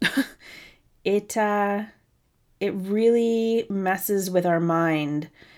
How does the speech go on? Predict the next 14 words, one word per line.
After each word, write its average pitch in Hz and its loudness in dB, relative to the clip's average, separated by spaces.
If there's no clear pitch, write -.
And 185 -2
so 190 6
on 190 0
one 208 2
of 233 -2
my 190 0
other 220 2
podcasts, 160 -2
I 165 -4
believe 180 -2
it 165 0
was 165 -2
episode 151 -8
two, 160 -2